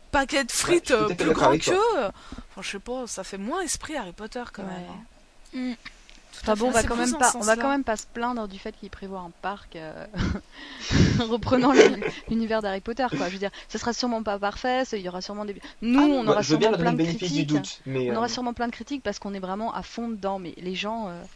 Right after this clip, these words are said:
Speaker 3: normaux, <laughs> on va dire, euh, verront pas tout ça, quoi. Ils verront que le positif et que ce qui a été fait et pas ce qui a pas été fait ou ce qui a été mal fait. Donc non, moi je pense que ça va être sympa, même si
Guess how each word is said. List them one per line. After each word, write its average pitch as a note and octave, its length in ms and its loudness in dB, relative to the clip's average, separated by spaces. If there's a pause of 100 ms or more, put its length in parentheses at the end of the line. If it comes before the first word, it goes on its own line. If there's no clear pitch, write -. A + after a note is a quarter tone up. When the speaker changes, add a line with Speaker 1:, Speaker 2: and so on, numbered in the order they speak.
(340)
Speaker 3:
normaux, G#3+ 540 0
<laughs> C#4 40 10
on - 180 8
va A3+ 120 2
dire, G3 380 -8 (520)
euh, E3+ 360 -4 (400)
verront F#3 240 -4
pas A3+ 180 0
tout - 140 -16
ça, A#3+ 240 -6
quoi. F#3 240 -8
Ils E3+ 80 -10
verront E3+ 260 -12
que F#3+ 100 -14
le G3 60 -10
positif G3+ 600 -12
et F#3 100 -6 (440)
que G3+ 100 -12
ce - 80 -14
qui - 140 -10
a F3 40 -2
été F#3 180 -12
fait A3 240 -6
et G3+ 40 -6
pas G3 140 -6
ce - 100 -12
qui - 100 -8
a F3 60 -10
pas F#3+ 160 -8
été F#3+ 160 -12
fait G#3+ 180 -8
ou G3+ 60 -6
ce - 80 -14
qui - 100 -12
a E3 40 -8
été F3 180 -12
mal F3 200 -10
fait. A3 200 -10 (340)
Donc F#3+ 160 -10
non, B3+ 180 0
moi G3+ 140 -4
je - 60 -10
pense F#3+ 160 -12
que - 100 -18
ça G3 140 -8
va F#3+ 60 -6
être F#3+ 100 -12
sympa, G#3+ 300 -8
même F#3+ 180 -12
si E3+ 400 -14